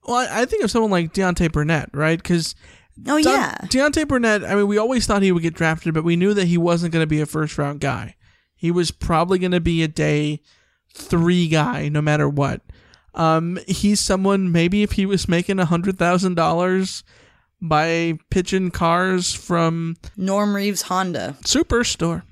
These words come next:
Speaker 1: Yeah.
Speaker 2: <laughs>
Speaker 1: Uh, <laughs> th-, that maybe that would, that would help out. Who knows? You, you never know.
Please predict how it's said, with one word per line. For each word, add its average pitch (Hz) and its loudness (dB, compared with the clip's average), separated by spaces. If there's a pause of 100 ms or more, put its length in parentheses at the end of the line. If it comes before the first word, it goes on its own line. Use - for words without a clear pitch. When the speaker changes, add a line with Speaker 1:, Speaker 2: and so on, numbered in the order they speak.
(200)
Speaker 1:
Yeah. - -8
Speaker 2:
<laughs> 202 0 (360)
Speaker 1:
Uh, 190 4
<laughs> - -
th-, 185 2 (360)
that 190 0
maybe 180 0
that 196 0
would, 214 -2
that 196 0
would 247 0
help 240 0
out. 226 0
Who 196 0
knows? - -4
You, 165 2
you 190 -2
never 156 -2
know. 139 -2